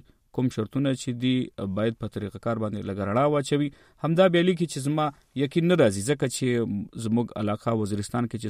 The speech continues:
څومره اعلانونه شوي دي، هغه ټول په ټپه ولاړ دي او عملي شکل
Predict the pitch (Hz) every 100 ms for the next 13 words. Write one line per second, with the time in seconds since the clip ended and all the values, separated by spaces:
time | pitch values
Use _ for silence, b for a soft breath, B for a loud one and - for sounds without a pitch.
0 | - 156 139 135 - b b b - 123
1 | 139 175 160 - 190 175 156 147 156 147
2 | 165 139 - 104 123 113 101 101 127 139
3 | 135 131 - 104 101 101 101 110 107 -
4 | - 110